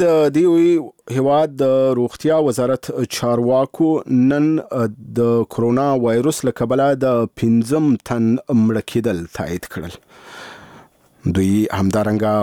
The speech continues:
ویلي دي چې لس نوي د کرونا وایروس پیښې په ایران کې ثبت شوي دي. د ایران د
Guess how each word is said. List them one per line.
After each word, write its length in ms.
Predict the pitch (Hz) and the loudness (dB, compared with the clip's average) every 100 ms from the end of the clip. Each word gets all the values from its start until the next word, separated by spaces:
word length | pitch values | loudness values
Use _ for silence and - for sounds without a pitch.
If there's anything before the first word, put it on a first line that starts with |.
| 98 | 0
ویلي 280 | 101 110 127 127 | 0 0 0 -2
دي 60 | 131 | -2
چې 680 | - 139 143 143 135 - 110 113 | 0 2 2 0 -2 -6 -2 0
لس 160 | 143 143 - - 113 | 0 -2 -8 -4 0
نوي 440 | 113 127 165 147 107 | 2 2 2 0 0
د 160 | 104 95 - | -2 -6 -6
کرونا 260 | 104 107 110 92 95 | -4 -2 -2 -4 -2
وایروس 420 | 101 101 110 113 - - | 0 0 0 -4 -6 -2
پیښې 500 | 127 139 - 165 180 - | 0 0 0 0 0 -2
په 580 | 165 165 156 - - 98 | 0 0 -2 -6 -10 -6
ایران 260 | 92 87 90 | -4 -4 -4
کې 260 | - 95 - | -4 -4 -4
ثبت 240 | 90 - | -6 -6
شوي 240 | - 67 71 | -6 -8 -8
دي. 40 | - _ _ _ - - - - - 90 | -12 _ _ _ -20 -20 -20 -10 -4 0
د 440 | 95 104 104 - | 2 2 0 0
ایران 320 | 107 113 117 117 - 110 98 | 0 0 0 -2 -2 -4 -2
د 160 | 110 | 0